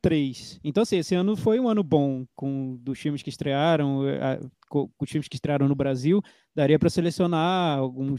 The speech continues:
top five fácil de, de melhores diretores, na, na, na minha opinião. Ah, eu, da-, daria pra colocar a Jane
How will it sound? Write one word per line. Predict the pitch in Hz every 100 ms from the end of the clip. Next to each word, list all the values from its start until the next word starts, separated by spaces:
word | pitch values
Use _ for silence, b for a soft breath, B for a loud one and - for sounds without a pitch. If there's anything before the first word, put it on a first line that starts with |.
| -
top | 151 -
five | - 139 156 165
fácil | - 147 147 151
de, | 135 143 127 _ _ _ _
de | 143
melhores | 143 139 139
diretores, | 135 156 160 131 120 113
na, | 123 123 123
na, | 123 123 120 117 131 147
na | 131
minha | 127
opinião. | 123 151 147 123 b b b b _ _
Ah, | - 190 220 180 143
eu, | 165 202 -
da-, | 170 202
daria | 170 185 180 254
pra | 233
colocar | 202 190 170 165
a |
Jane | 135 156 165 202